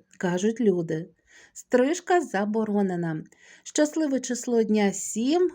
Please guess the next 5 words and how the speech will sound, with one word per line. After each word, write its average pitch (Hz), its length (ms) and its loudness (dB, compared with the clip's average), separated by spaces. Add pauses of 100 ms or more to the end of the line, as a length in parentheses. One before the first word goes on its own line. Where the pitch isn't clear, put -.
колір 202 420 4
дня 226 440 -2
кораловий 277 800 0 (140)
чи 330 200 -4
помаранчевий. 180 1080 -2